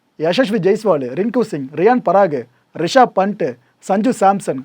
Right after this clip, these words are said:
ஹர்திக் பாண்டியா, சிவம் தூபே, அக்ஷர் பட்டேல், வாஷிங்டன் சுந்தர், ரவி பிஷ்ணோய், அர்ஷ்தீப் சிங்,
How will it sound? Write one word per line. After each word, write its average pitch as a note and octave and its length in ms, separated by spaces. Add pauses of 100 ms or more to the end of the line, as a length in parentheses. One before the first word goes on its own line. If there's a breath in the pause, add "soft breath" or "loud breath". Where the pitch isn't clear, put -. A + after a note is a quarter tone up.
(100)
ஹர்திக் G3+ 300
பாண்டியா, D#3+ 280
சிவம் A#3+ 340
தூபே, E3 240
அக்ஷர் D#3+ 380
பட்டேல், D3 220
வாஷிங்டன் G3 480 (100)
சுந்தர், D3 180 (440 soft breath)
ரவி G#3 220
பிஷ்ணோய், D#3+ 500
அர்ஷ்தீப் F#3+ 380
சிங், C#3+ 380